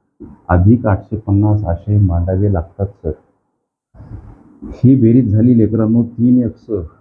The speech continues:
आणि ही बेरीज झाली पंधराशे. वाटल्यास करून पहा, एक्सला एकटं करा. पंधराशे कडे जातानी आता हे तीन भागीला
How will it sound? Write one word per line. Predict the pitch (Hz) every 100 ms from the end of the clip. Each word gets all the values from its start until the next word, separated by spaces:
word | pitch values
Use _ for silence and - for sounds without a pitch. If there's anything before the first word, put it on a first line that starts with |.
| -
आणि | 101
ही | 107 101 127
बेरीज | 110 101 107 117 92
झाली | 90 101
पंधराशे. | 104 95 90 87 90 87 - 107 85
वाटल्यास | 80 - 101
करून | 101 90 101 104
पहा, | 92 80 82 _ 90 98
एक्सला | 110 107 123 120 120
एकटं | 92 82 - 117
करा. | - 95 87
पंधराशे | 87 95 98 104 113 - 117
कडे | - 123 123 135
जातानी | 107 90 - 98 104 110 117
आता | 101 - 104
हे | 82 101 117
तीन | - 104 104 104 92
भागीला | 85 85 101 101 82